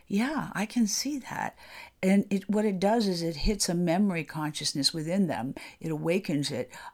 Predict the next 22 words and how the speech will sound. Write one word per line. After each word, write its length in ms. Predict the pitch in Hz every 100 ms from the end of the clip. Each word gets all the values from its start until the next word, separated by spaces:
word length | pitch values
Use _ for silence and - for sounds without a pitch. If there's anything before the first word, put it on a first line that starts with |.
| -
of 220 | 175 170
that 220 | 160 147 -
particular 540 | - - 165 165 151
past 380 | - 147 135 -
life. 400 | 139 139 - - - - - - - - - - - _
But 180 | - 233
there 220 | - 254
are 100 | -
other 240 | 226 240 247
ways 420 | 190 180 165 160 -
also 720 | 170 170 - 156 156 156 - -
of 220 | 175 170
tapping 400 | - 160 - 165
into 260 | 165 156
your 80 | 160
past 400 | 151 147 147 -
lives. 400 | - 165 156 - - - - _ _ _ - _ _ _ - - _ _
Try 400 | - 247 285 370 370 -
to 160 | - 254
write 420 | 233 240 226 170
down 600 | 185 196 160 139 156 165 - _ - - - _
p-, 80 | -